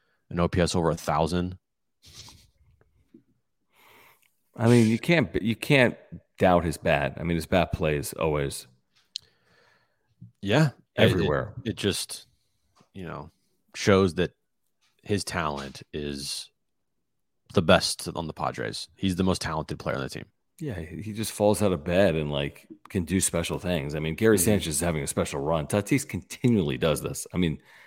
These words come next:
Speaker 2: this is the player he is when healthy. He just hits the
Speaker 1: Yeah.
Speaker 2: ball hard, and he makes big plays,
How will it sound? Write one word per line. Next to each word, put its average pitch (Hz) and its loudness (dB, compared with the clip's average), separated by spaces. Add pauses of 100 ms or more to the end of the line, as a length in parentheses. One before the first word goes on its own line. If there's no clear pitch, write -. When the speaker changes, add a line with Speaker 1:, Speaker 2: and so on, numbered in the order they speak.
(120)
Speaker 2:
this 120 4
is 123 0
the 110 2
player 98 6
he 82 4
is 80 0
when 71 -2
healthy. 73 -4
He 90 -4
just 95 -4 (400)
hits - 0
the - -2
Speaker 1:
Yeah. 90 -2
Speaker 2:
ball 104 10
hard, 87 4 (600)
and 92 -4
he 92 2
makes 87 2
big 92 -2
plays, 85 0